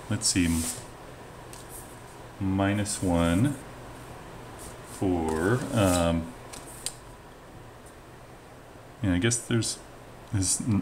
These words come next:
that doesn't include a company. Uh, minus one for being dug in.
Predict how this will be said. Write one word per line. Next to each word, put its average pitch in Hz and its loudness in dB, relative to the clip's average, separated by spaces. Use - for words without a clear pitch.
that 98 0
doesn't 98 2
include 127 4
a 98 4
company. 90 4
Uh, 90 4
minus 104 4
one 110 2
for 113 2
being 107 6
dug 117 6
in. 95 2